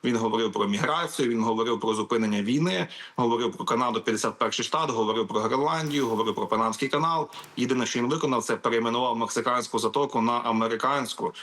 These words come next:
Це все, що виконав поки що Трамп. І його оцінка навіть серед його публі-, а, прибічників, навіть серед його саме таких, е, ярих фанатів, серед мега,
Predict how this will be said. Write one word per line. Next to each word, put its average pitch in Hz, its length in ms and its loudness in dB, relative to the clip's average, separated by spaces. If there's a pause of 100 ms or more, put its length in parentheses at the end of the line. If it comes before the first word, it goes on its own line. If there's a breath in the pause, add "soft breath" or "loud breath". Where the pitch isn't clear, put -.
(220 loud breath)
Це - 140 0
все, 143 220 0
що 117 240 0
виконав 117 320 0
поки 120 240 0
що - 160 0
Трамп. 120 340 0
І 113 80 -2
його 113 240 2
оцінка 131 540 0
навіть 127 320 0
серед 113 360 0 (720)
його 131 340 2
публі-, 113 340 -2
а, 117 500 2
прибічників, 117 640 0
навіть 110 260 2
серед 110 280 0
його 113 380 2 (360 loud breath)
саме 117 340 0
таких, 113 500 -2
е, 110 140 4
ярих 120 580 0
фанатів, 127 640 0
серед 110 280 0
мега, 120 460 0